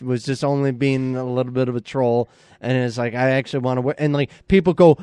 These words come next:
from trolling to begging. I was like, "Bruh, shut up." I hate Patriot fans with a burning passion. And that's why when I saw that, I wanted to just jump in because that's what Patriot fans basically are. It's like, "Show me the rings.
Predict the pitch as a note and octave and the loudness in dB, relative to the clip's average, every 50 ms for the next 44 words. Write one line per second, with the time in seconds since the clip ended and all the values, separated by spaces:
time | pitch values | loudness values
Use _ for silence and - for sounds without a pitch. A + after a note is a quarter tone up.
0 | - - - F#3 F3 D3 - - E3 G3 F#3 F#3 G3 G3+ G3+ G3+ G3 E3+ - - | -6 -2 2 4 4 4 2 6 8 10 10 10 10 8 4 4 2 -2 -2 0
1 | G#3+ G#3 A#2 - - F3 E3 D#3 D3+ A#2+ A#2+ G#2+ A2 A2 A2+ - G#3+ A#3 A3+ - | 0 0 0 4 6 8 8 8 6 4 -2 -6 -6 -8 -8 -4 -2 -2 0 0
2 | B3+ A#3 G#3 F#3 F#3+ - - A#3+ C#4 C#4+ C#4+ B3+ G3+ - - - - - - - | 0 0 0 -2 -8 -6 -2 2 2 4 4 2 0 -2 -4 0 2 2 2 0
3 | - _ E3+ F3 E3 B2 G#2 - - - E3 G#3 A3 F3+ F#3+ G#3 G#3 F#3 - - | -2 _ 0 2 2 2 0 -2 -6 -2 0 0 0 0 0 0 0 0 -2 0
4 | - E3 D#3+ - - F3 D#3+ C#3 - E3+ D#3 D#3 D3 - - - - - C#3+ D3 | 0 0 0 2 0 -2 -2 0 0 2 2 2 0 -2 -8 -16 -14 -4 -2 0
5 | B2+ A2+ - - E3 E3+ F3+ F#3 E3+ - - D#3 C#3 C3+ C3+ C3 - D3 C3+ - | 0 0 0 0 2 2 2 2 0 -2 -2 -2 0 0 -2 -2 -4 -4 -6 -6
6 | - - - - - C#3 C#3+ D3 D3+ D#3 - - E3+ D#3+ D3+ D3 C#3 C#3 D3 D3+ | -8 -14 -20 -6 -2 0 2 2 2 2 0 0 0 2 2 4 2 2 0 0
7 | E3 F3 E3+ - - F3+ D#3+ C#3+ C#3+ D#3+ D#3 - - C#3 D3+ F3 F3 F#3 F3 E3+ | 0 0 0 0 0 2 2 2 2 2 0 0 -2 -2 -2 0 2 2 2 2
8 | D#3+ C#3+ D3 B2 A#2+ A#2+ A#2+ - B2+ B2 A2+ - - F3 E3+ D#3+ C#3 - F3 E3+ | 0 -2 -4 -10 -10 -14 -14 -14 -14 -14 -14 0 4 4 4 4 4 2 0 2
9 | D3 B2 A2+ C#3+ C#3 - - D#3 D3 C3 - - - - - - F3 E3+ - F3+ | 2 0 -2 -4 -6 -2 0 0 0 0 -2 -10 -20 -10 -2 -2 -2 0 2 2
10 | G3+ F3+ - - G#3+ G3 F#3+ - G#3 F3+ D#3+ - F#3 F3+ D#3+ - - F#3 F3+ D#3+ | 2 2 4 6 4 4 6 4 0 -2 0 2 2 0 0 2 4 4 4 4
11 | - E3 D3 E3 D#3+ E3 C3 D#3+ D#3+ D3 C3 C3+ - C3+ D3 C#3 - F3+ - F3 | 2 -4 -4 -2 -2 0 4 4 4 6 4 2 0 0 -4 -4 -4 -10 -18 -18
12 | - - - A3 B3+ C#4+ D4+ D#4+ D4+ D#4 C#4 B3 C#4 D4+ E4 D#4+ C4+ E3+ - - | -10 6 8 10 10 12 12 10 10 8 6 6 4 4 4 4 2 2 -2 -8